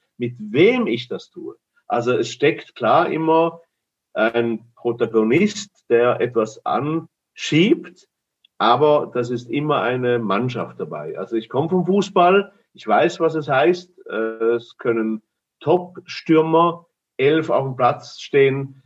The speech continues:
wenn das Mittelfeld und die Verteidigung und der Tor-, der Torwart nicht da ist, dann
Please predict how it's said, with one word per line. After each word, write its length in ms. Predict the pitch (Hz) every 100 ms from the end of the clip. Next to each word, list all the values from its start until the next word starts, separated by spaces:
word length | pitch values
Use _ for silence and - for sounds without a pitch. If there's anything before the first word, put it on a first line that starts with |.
| _ 110
wenn 120 | 117
das 140 | 117
Mittelfeld 640 | 131 156 147 143 135 135 -
und 160 | 120
die 80 | 120
Verteidigung 720 | 117 117 104 135 135 127 123
und 180 | 113 110
der 100 | 113
Tor-, 260 | 117 - -
der 180 | 120 104
Torwart 380 | 117 127 135 131
nicht 180 | 120
da 160 | 123 117
ist, 200 | 120 123
dann 360 | 101 107 117